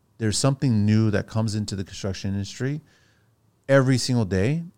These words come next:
The problem is the workforce, the bu-, the business itself, the brand, politics, community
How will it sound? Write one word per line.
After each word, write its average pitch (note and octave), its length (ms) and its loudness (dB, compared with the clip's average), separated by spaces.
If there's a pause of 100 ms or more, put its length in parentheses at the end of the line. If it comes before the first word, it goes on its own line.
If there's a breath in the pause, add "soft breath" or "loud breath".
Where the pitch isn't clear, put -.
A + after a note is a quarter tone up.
(220)
The F#2+ 80 -8
problem B2+ 520 2
is E3+ 380 0 (680)
the G2 100 -6
workforce, C3+ 880 -2 (1000)
the - 80 -6
bu-, A2+ 400 0
the G#2 180 -4
business A2+ 460 0
itself, A2+ 480 -4
the - 80 -6
brand, A2 600 -4 (600)
politics, B2+ 960 -4 (380)
community B2+ 800 4